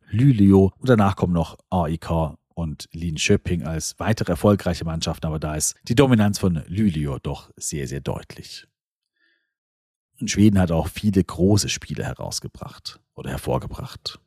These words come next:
Sven Tumba, Börje Salming, der ist erst vor kurzem verstorben, der war auch in der N H L, in der amerikanischen Eishockeyliga, wirklich groß. Andere ebenfalls, Torwart Tommy Salo oder Henrik Lundqvist, auch der in der N H L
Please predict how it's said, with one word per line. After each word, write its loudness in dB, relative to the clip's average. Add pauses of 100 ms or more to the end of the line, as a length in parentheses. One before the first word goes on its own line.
(180)
Sven -2
Tumba, 0
Börje 4
Salming, 2
der -4
ist -2
erst -6 (120)
vor -4
kurzem 0
verstorben, 6 (100)
der -2
war 4
auch 4
in 2
der 0 (260)
N -2
H -2
L, 4
in -4
der -4
amerikanischen 2
Eishockeyliga, -2
wirklich -4
groß. -4 (320)
Andere 4
ebenfalls, 2 (180)
Torwart 4
Tommy 4
Salo 4
oder 2
Henrik 4
Lundqvist, 2 (240)
auch 4
der 4
in 6
der 2
N -2
H -2
L -2